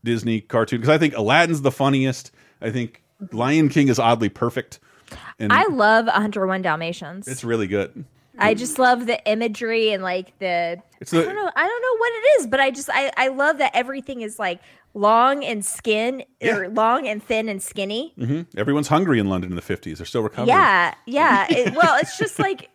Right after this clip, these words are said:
Speaker 2: it's just very interesting to me to watch. I just love a hundred one
Speaker 1: It's the
Speaker 2: Dalmatians.
Speaker 1: first Disney movie with a car and a television.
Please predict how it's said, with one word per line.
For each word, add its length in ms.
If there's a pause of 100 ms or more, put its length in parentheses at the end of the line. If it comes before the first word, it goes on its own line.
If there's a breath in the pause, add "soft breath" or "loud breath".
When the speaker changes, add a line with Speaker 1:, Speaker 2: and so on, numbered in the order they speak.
(240)
Speaker 2:
it's 220
just 140
very 200
interesting 520
to 100
me 100
to 80
watch. 240
I 100
just 160
love 160
a 60
hundred 260
one 140
Speaker 1:
It's 160
the 60
Speaker 2:
Dalmatians. 180
Speaker 1:
first 260
Disney 280
movie 280
with 200
a 80
car 440
and 120
a 40
television. 680